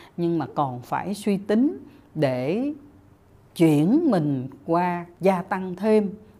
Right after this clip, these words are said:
cái giá trị, đồng thời là tăng cái tỷ lệ nội địa hóa cái sản phẩm xuất khẩu của mình.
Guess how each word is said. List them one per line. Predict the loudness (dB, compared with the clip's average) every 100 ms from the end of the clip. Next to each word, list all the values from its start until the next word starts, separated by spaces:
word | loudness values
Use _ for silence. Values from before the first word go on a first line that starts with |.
| _
cái | 0 2 2 -2 -6 0
giá | 0 0
trị, | -2 -2 -2 -8 -12 -20 -12
đồng | -4 -2 -2 -6
thời | -4 -4 -4 -6
là | -6 -6 -8 -14 -14 -2
tăng | 0 0 -6 -6
cái | -6
tỷ | -4 -4
lệ | -4 -6 -4
nội | -4 -4
địa | -6 -4 -4
hóa | -4 -4 -6 -8
cái | -6 -6
sản | -8 -10 -8
phẩm | -8 -8
xuất | -10 -12
khẩu | -6 -6 -6 -4
của | -2
mình. | -2 -4